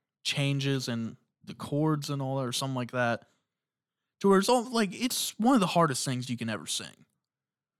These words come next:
And then it's just, then Fergie tries to experiment with it, which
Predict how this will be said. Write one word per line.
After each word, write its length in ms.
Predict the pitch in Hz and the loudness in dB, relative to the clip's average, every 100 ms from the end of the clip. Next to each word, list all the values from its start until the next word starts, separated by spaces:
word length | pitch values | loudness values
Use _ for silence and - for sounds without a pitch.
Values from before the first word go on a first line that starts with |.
| _ _ _ _ _ _ _ _ _ _ _ _ _ _ _ | _ _ _ _ _ _ _ _ _ _ _ _ _ _ _
And 180 | 156 160 | -6 -2
then 380 | 190 202 196 180 | 2 2 2 0
it's 260 | 123 131 | -4 -4
just, 540 | - 160 131 - - - - - - _ _ _ _ _ _ _ _ _ _ _ _ _ _ _ - - - | 0 2 2 -2 -4 -8 -14 -20 -20 _ _ _ _ _ _ _ _ _ _ _ _ _ _ _ -20 -16 0
then 180 | 185 | 2
Fergie 300 | 202 185 151 | 4 2 2
tries 240 | 143 151 135 | 0 0 0
to 80 | 113 | -4
experiment 680 | - - 170 160 151 147 127 | -4 -2 2 2 4 2 2
with 260 | 147 135 | -2 0
it, 260 | 147 135 - - _ _ _ _ _ _ | 0 0 0 -8 _ _ _ _ _ _
which 640 | 139 127 117 - - - | -4 -4 -2 -6 -8 -14